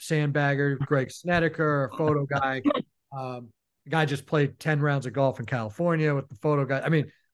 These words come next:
Speaker 1: the guy played so many rounds of golf last year that he had a seventy-three from, like, a month before that was off the card by the time I played.
Speaker 2: <laughs>
Speaker 1: So that's, that's how many rounds some of these guys play. So you gotta watch out for these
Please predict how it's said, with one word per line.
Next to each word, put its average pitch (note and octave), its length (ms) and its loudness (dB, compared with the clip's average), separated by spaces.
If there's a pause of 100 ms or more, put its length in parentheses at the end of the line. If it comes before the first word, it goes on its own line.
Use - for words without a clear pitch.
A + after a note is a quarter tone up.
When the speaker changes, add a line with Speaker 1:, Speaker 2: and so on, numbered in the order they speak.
(240)
Speaker 1:
the D#3 60 -8
guy G#3 180 2
played A3 240 0
so - 240 0
many A3+ 140 0
rounds F#3+ 200 0
of C#3 60 -8
golf G#3+ 320 2
last C#3 260 -4
year C3 360 -2 (260)
that D#3+ 160 2
he D#3+ 60 4
had D#3 100 2
a C#3 40 -4
seventy-three F3+ 1300 0 (480)
from, E3+ 180 2
like, D#3+ 200 0
a D#3 80 0
month F3 380 0 (200)
before D#3 600 -2
that E3+ 60 0
was D3+ 120 0
off F#3+ 220 2
the D#3 80 -10
card D#3 320 0
by B2+ 100 -8
the A#2+ 60 -8
time C3 220 -4
I A#2+ 60 -2 (100)
played. D3 220 0 (140)
Speaker 2:
<laughs> - 140 -6
Speaker 1:
So G#3 420 2 (300)
that's, F3+ 240 -2
that's F#3 220 -4
how F#3+ 80 4
many D#3+ 160 0
rounds D#3+ 260 2
some C3+ 100 -4
of A#2+ 40 -8
these A#2 160 -6
guys A#2+ 200 -6
play. A#2 200 -4
So G#2 80 -12
you C#3 40 -10
gotta F#3+ 120 0
watch F#3 260 2
out D3 180 0
for B2+ 80 -16
these A#2 180 -16